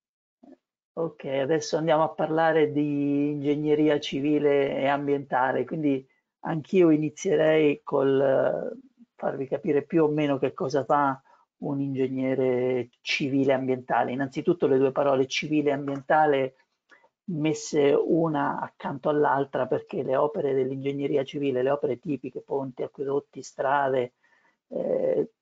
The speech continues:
sono a diretto contatto con l'ambiente, quindi è molto difficile scindere l'aspetto ambientale dall'aspetto civile.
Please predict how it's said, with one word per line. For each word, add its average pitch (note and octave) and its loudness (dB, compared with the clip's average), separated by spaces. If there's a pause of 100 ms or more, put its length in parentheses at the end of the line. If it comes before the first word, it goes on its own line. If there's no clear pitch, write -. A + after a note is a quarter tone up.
(240)
sono D#3+ 0
a D3 0
diretto D3 0
contatto C#3+ -4
con C3 -4
l'ambiente, C3 -2
quindi C#3 -4
è C3 2
molto D3+ -2
difficile C#3 -4 (340)
scindere C#3+ 2
l'aspetto C3+ -2
ambientale C3 -2
dall'aspetto C3 -4
civile. B2 -4